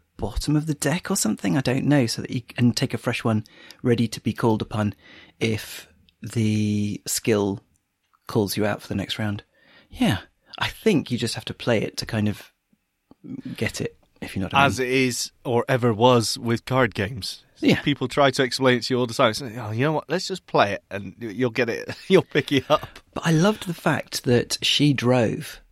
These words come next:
Speaker 1: basically. Every single round, you don't know if you're gonna be in that round, you don't know what the rules are. She basically says, you know, seven and eight, head to head, flip your cards over, whoever's got a red one. Something like that. You know, it's just
Speaker 2: Yeah, yeah.
Speaker 1: completely different each time.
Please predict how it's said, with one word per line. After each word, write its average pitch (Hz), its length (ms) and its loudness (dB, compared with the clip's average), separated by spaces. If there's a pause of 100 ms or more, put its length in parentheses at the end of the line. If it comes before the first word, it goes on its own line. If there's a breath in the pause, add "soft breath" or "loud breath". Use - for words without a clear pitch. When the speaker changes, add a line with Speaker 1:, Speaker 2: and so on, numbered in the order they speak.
Speaker 1:
basically. - 760 -2
Every 160 240 2
single 156 300 2
round, 110 340 2
you 104 80 -2
don't 98 180 0
know - 80 -2
if 92 140 -12
you're 98 80 -4
gonna 95 220 -4
be - 180 -8
in 147 180 4
that 165 140 2
round, 151 480 2
you 123 80 -4
don't 107 160 -2
know 107 80 -2
what - 160 -6
the 101 80 -6
rules 139 440 4
are. 147 340 2
She - 160 -6
basically 131 460 0
says, 110 440 0
you 117 120 0
know, 107 240 0 (360)
seven 175 300 2
and 120 100 2
eight, 113 220 0
head 156 200 0
to 123 80 -6
head, 120 360 2 (220 soft breath)
flip - 200 -2
your - 80 -6
cards 120 300 0
over, 117 380 0 (400 soft breath)
whoever's 117 420 2
got - 260 -2
a 110 40 -2
red 101 260 -4
one. 98 280 -8
Something 135 380 2
like 107 120 -2
that. 104 180 -2
You 147 100 2
know, 131 100 6
it's 69 120 -2
just - 240 -2 (320 soft breath)
Speaker 2:
Yeah, 143 160 6
yeah. 131 220 6
Speaker 1:
completely 135 280 2
different 110 300 -4
each 101 120 -8
time. 107 260 -6